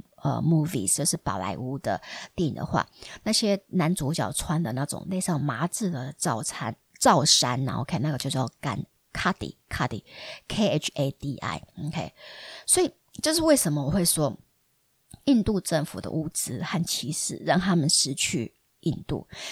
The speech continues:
因为其实像甘地和尼赫鲁父子，他们原本都是有很强的，就是以大英帝国子民为荣的心态，尤其是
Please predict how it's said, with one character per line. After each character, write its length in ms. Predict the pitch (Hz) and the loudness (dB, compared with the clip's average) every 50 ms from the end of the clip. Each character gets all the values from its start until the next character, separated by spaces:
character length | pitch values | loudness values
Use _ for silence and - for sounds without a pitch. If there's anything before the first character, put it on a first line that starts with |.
| - - | -12 -2
因 60 | - 466 | 2 2
为 80 | 523 - | 4 4
其 200 | - - 285 294 | 4 4 2 4
实 300 | 302 - 294 302 294 - - - - - - - - _ _ _ _ _ _ - | 4 4 4 4 2 0 -4 -14 -16 -18 -18 -20 -20 _ _ _ _ _ _ -4
像 300 | - - - 349 311 302 | 2 4 6 6 6 6
甘 300 | - 302 285 285 285 277 | 6 6 6 6 6 4
地 160 | 294 262 247 | 4 2 2
和 240 | 233 254 247 226 202 | 2 4 4 6 6
尼 100 | 190 196 | 6 6
赫 200 | 220 240 202 175 | 6 4 4 4
鲁 240 | 151 98 - - - - _ _ _ _ _ _ - - | 2 0 -4 -8 -12 -18 _ _ _ _ _ _ -20 -14
父 260 | - - - 285 226 | -4 0 4 4 4
子， 280 | 196 - - - - - - - - - - - | 4 2 0 -2 -4 -8 -14 -16 -18 -18 -14 -2
他 140 | - - 370 | 2 4 6
们 100 | 392 349 | 6 6
原 240 | 262 240 233 262 | 6 6 6 4
本 200 | 330 - 180 156 | 6 4 4 4
都 160 | 160 208 208 226 | 6 4 4 4
是 260 | - - - 220 196 | 2 2 0 0 0
有 220 | 175 143 107 90 | 2 2 2 2
很 320 | - 160 - - 175 156 156 | 0 -2 -2 -2 0 0 0
强 400 | - - - - 160 123 143 165 | -2 -2 -2 -2 -2 0 0 0
的， 100 | 170 165 | -2 -2
就 160 | - 202 196 | -2 -2 -2
是 180 | 202 - 202 - - | 0 0 -2 -2 -2
以 320 | 165 151 117 104 - - - - | -2 -4 -4 -4 -8 -12 -4 0
大 180 | 247 233 214 | 2 4 6
英 160 | 214 202 202 | 6 6 6
帝 160 | 214 - 220 180 | 6 4 2 0
国 200 | - - 120 135 | 0 -2 -4 -2
子 200 | - - - 107 | -2 -2 -2 -2
民 220 | 101 90 107 131 127 | -2 -4 -4 -4 -4
为 160 | 117 117 147 | -2 -2 -2
荣 220 | 175 - 123 120 | -2 0 -2 -2
的 120 | 131 - - | -2 -2 -2
心 280 | - - - 120 120 | -2 -2 -2 -4 -4
态， 300 | 113 - - - 95 - - _ - - - _ | -6 -4 -4 -4 -4 -4 -6 _ -20 -20 -18 _
尤 120 | - 190 220 | 0 2 2
其 200 | - - 220 226 | 2 2 2 2
是 300 | - - - 269 240 | 2 4 4 4 2